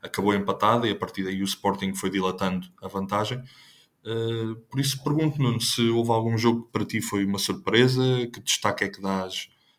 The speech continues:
a, a esta Final Four, vá, da, da Taça de Portugal? Eh, se há algo que, que podemos levar para o que resta da Liga Placar?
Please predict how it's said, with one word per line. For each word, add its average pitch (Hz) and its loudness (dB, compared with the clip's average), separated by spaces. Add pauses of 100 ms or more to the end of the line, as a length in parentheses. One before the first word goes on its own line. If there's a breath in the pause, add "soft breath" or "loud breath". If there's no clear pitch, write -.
(180 soft breath)
a, 87 -4
a 87 -4
esta 95 -4
Final 95 2
Four, 101 0
vá, 98 4
da, 95 -2
da 90 -4
Taça 98 -2
de - -8
Portugal? 117 -6 (440 soft breath)
Eh, 92 -4
se - 0
há 92 -2
algo 101 -2 (120)
que, 101 -2
que - -20
podemos 110 -2
levar 110 2
para 113 -2
o 113 -8
que - -8
resta 110 -2 (180)
da 95 -10
Liga 98 -4
Placar? 104 -2